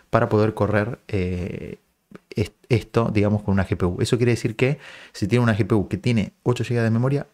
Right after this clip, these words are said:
es posible que ustedes lo puedan correr localmente, eh, en su si-, en su máquina, ¿no? Y además agrega algo que me pareció muy interesante, que es el tema de,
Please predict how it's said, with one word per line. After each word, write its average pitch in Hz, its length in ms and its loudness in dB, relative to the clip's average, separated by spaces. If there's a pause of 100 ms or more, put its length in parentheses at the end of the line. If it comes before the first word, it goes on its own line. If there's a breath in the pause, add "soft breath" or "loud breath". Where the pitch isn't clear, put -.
es 127 100 2
posible 123 400 2
que 101 60 2
ustedes 98 240 0
lo 98 80 0
puedan 101 160 2
correr 104 400 2
localmente, 95 840 2 (360 soft breath)
eh, 90 460 -2
en 95 160 -2
su 98 140 -4
si-, - 220 -6
en 92 120 0
su - 100 -2
máquina, 85 380 -4 (120)
¿no? 120 200 0 (560 loud breath)
Y 247 80 2
además 269 300 2
agrega 185 280 4
algo 185 160 4
que 123 80 4
me 120 100 2
pareció 120 300 2
muy 156 180 2
interesante, 139 580 -2
que 147 100 -4
es 147 160 -6
el 120 180 -4
tema 147 320 0
de, 127 300 0